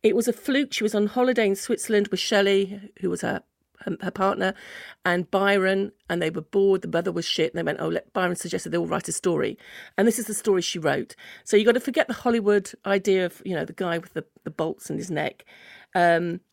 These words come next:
it's an intriguing read as well as a mo-, morality tale, and it still is relevant today as it was back then. And it deals with loads of, loads of ideas, uh, but it doesn't, that, they don't block the story.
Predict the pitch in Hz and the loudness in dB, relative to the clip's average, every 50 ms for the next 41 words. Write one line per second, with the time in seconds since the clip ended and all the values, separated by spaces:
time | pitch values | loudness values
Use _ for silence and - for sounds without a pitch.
0 | - - 214 220 220 220 214 220 - - 285 285 240 262 254 214 202 220 226 233 | -2 -2 0 0 0 0 0 0 0 0 -2 0 0 0 -2 0 0 0 0 0
1 | 247 254 262 - - - 202 202 - 202 202 196 196 190 208 196 202 208 220 - | 0 -2 -4 -6 -6 -4 -4 -4 0 0 0 2 2 2 0 2 2 2 0 0
2 | - 208 202 214 214 202 208 - 196 - - - 180 165 160 160 170 - - - | 0 2 2 2 2 0 -2 -6 -10 -6 -4 -2 0 0 0 -2 -2 -4 -2 -2
3 | 202 202 202 - - - 233 226 208 202 202 196 196 190 185 - - - 180 - | -2 -2 -2 -4 -6 -4 -4 -4 -2 0 0 0 0 -2 -4 -8 -10 -6 -4 -2
4 | 170 175 156 160 196 208 _ - - - - _ _ - 180 175 185 - 180 185 | -2 0 -2 -4 -6 -8 _ -20 -20 -20 -20 _ _ -6 -4 -4 -4 -4 -4 -4
5 | - - - - - - - - - - - - 233 - _ _ - - - - | -4 -4 -6 -8 -8 -8 -8 -6 -6 -6 -6 -8 -12 -16 _ _ -20 -20 -20 -20
6 | - _ _ - 208 214 220 - - - 294 285 - - 226 233 240 262 285 277 | -20 _ _ 0 2 2 2 0 -2 -2 -4 -2 0 0 0 0 2 2 2 2
7 | 262 254 226 208 - - 208 - - - 226 247 311 339 339 311 269 247 - 208 | 2 0 -2 -4 -6 -8 -8 -8 -8 -8 -4 -2 0 0 0 0 -2 -4 -6 -6
8 | - 208 214 196 185 - 196 190 180 175 196 - - - 196 190 - 202 208 - | -6 -6 -6 -4 -4 -4 -4 -2 -4 -6 -8 -8 -6 -6 -4 -4 -4 -4 -2 -4
9 | 220 240 220 - - 214 - - - - 208 208 233 233 226 - 226 220 - - | -4 -4 -2 -2 -2 -2 -2 -2 -2 0 2 2 2 2 0 -2 -4 -4 -4 -8
10 | 190 - - 208 190 170 165 156 | -12 -8 -4 -4 -2 -2 -2 -4